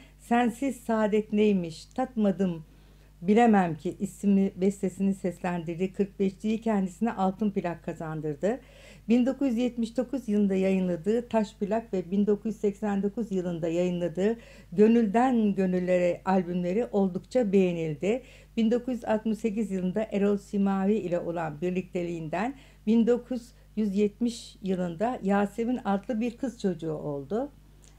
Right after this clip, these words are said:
Gönül Yazar yirmi beş yıl, e, aradan sonra İstanbul'da Büyük Kulüp'te sahne aldı. On sekiz Ocak iki bin yirmide Nostaljik Aile Gazinosu konseptiyle gerçekleşen etkinlikte sanatçıya sahnede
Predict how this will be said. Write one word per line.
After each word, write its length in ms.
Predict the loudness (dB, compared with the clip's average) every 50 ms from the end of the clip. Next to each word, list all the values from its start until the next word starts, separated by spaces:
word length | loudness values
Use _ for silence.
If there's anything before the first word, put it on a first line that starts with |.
| -20 -20 -20 -20 -20 -20 -20 -20 -20 -20 -20 -20 -20 -20 -8 2 4
Gönül 260 | 6 6 8 8 6
Yazar 400 | 6 4 4 4 2 2 2 2
yirmi 320 | 2 2 2 2 2 2
beş 320 | 2 0 0 -2 -4 0 2
yıl, 160 | 2 2 0 -2 -14 -18 -10 -4
e, 320 | -2 0 0 0 -2 -2 -2 0
aradan 460 | 2 2 4 2 2 0 0 -2 -2
sonra 380 | -4 -4 -2 -2 0 0 -2
İstanbul'da 840 | -2 -6 -10 -8 -4 -2 0 0 2 0 0 0 0 -2 -2 0 0
Büyük 260 | -2 -2 -2 -4 -6
Kulüp'te 380 | -6 -6 -6 -6 -6 -6 -8 -8
sahne 400 | -6 -6 -6 -6 -4 -4 -6 -8
aldı. 580 | -8 -8 -6 -6 -6 -6 -4 -4 -4 -4 -4 -4 -2
On 180 | 0 2 2 2
sekiz 340 | 0 -2 -2 -2 -4 -2 -2
Ocak 340 | -2 0 0 -2 -2 -4
iki 220 | -6 -6 -6 -4 -2
bin 140 | 0 2 2
yirmide 580 | 2 0 0 -2 -6 -4 -2 -2 0 0 2
Nostaljik 600 | 2 0 0 -2 -2 0 0 0 0 -2 -4 -6 -4 -2
Aile 320 | 0 0 0 0 0 0
Gazinosu 640 | 0 0 0 -2 -2 -4 -6 -8 -10 -10 -8 -10 -10 -10 -12 -20 -20 -10 -4
konseptiyle 720 | 0 0 0 0 0 -2 -4 -4 -4 -4 -2 -2 0 0
gerçekleşen 800 | 0 0 0 -2 -2 -2 -4 -4 -4 -6 -10 -8 -6 -6 -6 -6 -6
etkinlikte 800 | -6 -8 -6 -4 -2 -2 -2 -2 -2 -4 -4 -2 0 0 0 -2 -6 -14 -20 -20 -20
sanatçıya 720 | -8 -2 0 2 2 2 0 -2 -4 -4 -2 0 0 0 0
sahnede 680 | -2 -2 0 0 2 2 2 2 2 2 0 0 0